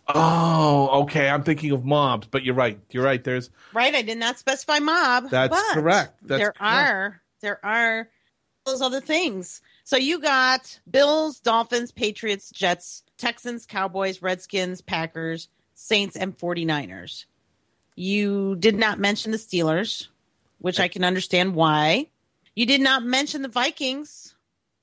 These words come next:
Speaker 2: and you did not, you did mention the Seahawks, but you weren't sure what to do with them.
Speaker 1: Right. I would put them now in the category that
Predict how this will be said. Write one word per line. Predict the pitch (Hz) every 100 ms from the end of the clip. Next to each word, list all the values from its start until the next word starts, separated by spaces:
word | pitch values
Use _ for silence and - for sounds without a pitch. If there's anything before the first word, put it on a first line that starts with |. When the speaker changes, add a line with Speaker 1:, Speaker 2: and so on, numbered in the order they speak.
| _ 220
Speaker 2:
and | 233 240 233
you |
did | 208 208
not, | 202 190
you | 214 220
did | 233 302 240
mention | 277 277 240
the |
Seahawks, | 226 240 226 214 208 -
but | 202 190
you |
weren't | 190 190
sure | - 185
what | 165 165
to | 143
do | 131
with | 120
them. | - - 151 _ -
Speaker 1:
Right. | 127 117
I | 117 139
would | 143 143
put | 170
them | 151 143
now | 135 135
in | 123
the |
category | 117 139 123 117 113
that | 110